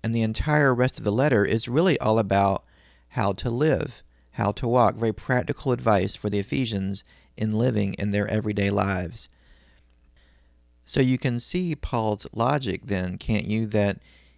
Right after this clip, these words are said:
he wants them to have a firm grasp on the truth of who God is and who they are, and specifically in this prayer, his boundless, unending love for them, that before he says a word to them about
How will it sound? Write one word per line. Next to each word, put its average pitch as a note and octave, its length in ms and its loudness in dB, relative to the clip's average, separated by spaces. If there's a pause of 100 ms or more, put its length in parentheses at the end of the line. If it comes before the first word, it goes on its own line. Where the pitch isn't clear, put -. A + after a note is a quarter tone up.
he C#3+ 240 -2
wants D3+ 380 -2
them B2+ 140 -2
to A#2 140 -2
have A2+ 220 -2
a G#2+ 120 0
firm A#2 600 -4 (500)
grasp G#2 580 2
on G2+ 440 -2 (460)
the A2 100 -2
truth B2 480 -2
of G2+ 220 -2 (160)
who C#3+ 180 -4
God A2+ 280 2
is G2 200 -2
and G2+ 160 -6
who B2 200 -6
they A#2 240 0
are, F#2 380 -4 (100)
and G#2 200 -4
specifically B2 600 -4
in C3 100 -6
this D3+ 160 -4
prayer, G2 500 -4 (560)
his A#2 260 -4
boundless, A#2+ 840 -2 (320)
unending G#2+ 460 -2
love F#2+ 280 -2
for - 180 -8
them, G#2 420 -8 (380)
that A2+ 140 0
before C3 300 0
he C3 120 -2
says A#2+ 280 -2
a G#2+ 80 0
word D3 340 -4
to C3+ 60 -12
them G#2 180 -2
about G2+ 600 2